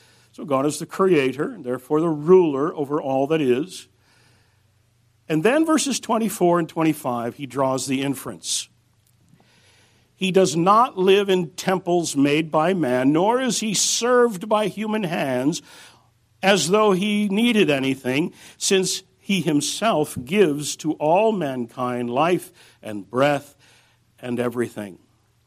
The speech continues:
So, because God is the author of all that is, he himself, number one, he says, is not contained in anything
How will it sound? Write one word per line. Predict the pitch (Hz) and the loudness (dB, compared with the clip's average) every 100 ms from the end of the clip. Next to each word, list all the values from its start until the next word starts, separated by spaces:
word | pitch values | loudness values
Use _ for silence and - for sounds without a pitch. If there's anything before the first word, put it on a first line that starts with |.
| _ _ _ | _ _ _
So, | - 175 123 90 _ _ _ _ _ _ | -2 0 0 -4 _ _ _ _ _ _
because | - 113 - 208 180 | -14 -8 0 0 2
God | 165 170 165 | 2 4 4
is | 156 147 | 0 0
the | 135 | -2
author | 156 139 156 - 175 - _ _ _ | 0 -2 0 0 -2 -2 _ _ _
of | 131 | -8
all | 135 143 180 233 | 0 4 4 4
that | 226 226 | 2 0
is, | 220 151 113 139 143 - - _ _ _ _ _ _ _ _ _ | 2 2 0 -8 -6 -8 -10 _ _ _ _ _ _ _ _ _
he | - 180 | -8 -2
himself, | 170 151 - 190 165 147 - _ | 0 -2 0 2 2 0 -4 _
number | 143 147 139 | -4 -2 0
one, | 127 170 156 113 143 185 - | 0 2 2 0 -2 -4 -10
he | 120 | -10
says, | - 123 120 147 180 - _ _ _ | -6 -4 -2 -2 -4 -12 _ _ _
is | 139 120 | -6 -4
not | 123 156 - | -2 -2 -2
contained | - 185 160 - 214 143 117 127 165 180 _ _ _ _ _ - | -4 -4 -4 -4 -4 -2 2 2 0 -4 _ _ _ _ _ -4
in | 151 | 0
anything | 165 202 190 - 120 131 | 2 2 0 -2 -2 -2